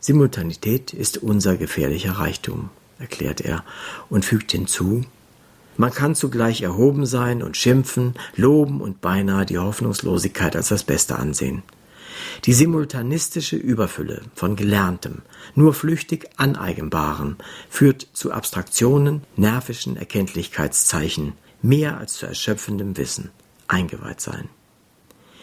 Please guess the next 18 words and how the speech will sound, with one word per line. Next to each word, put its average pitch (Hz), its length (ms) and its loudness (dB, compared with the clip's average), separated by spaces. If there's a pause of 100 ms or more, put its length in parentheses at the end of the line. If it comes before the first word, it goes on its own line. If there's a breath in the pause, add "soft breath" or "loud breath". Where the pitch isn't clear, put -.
(320 loud breath)
Wir 131 140 4
tragen 151 380 0
ganze 156 300 -2
Namensregister 92 920 0
herum, 101 400 2 (280 loud breath)
auch 120 180 0
lieber 117 300 -8
auf 110 160 -12
den 110 160 -4
Tastorganen 101 800 0
als 95 180 -2
im 127 100 0
Großhirn. 117 600 4 (480 loud breath)
Hinter 127 240 2
jedem 170 420 2
Namen 127 440 -4
eine 107 280 -8
Wichtigkeit, - 720 -8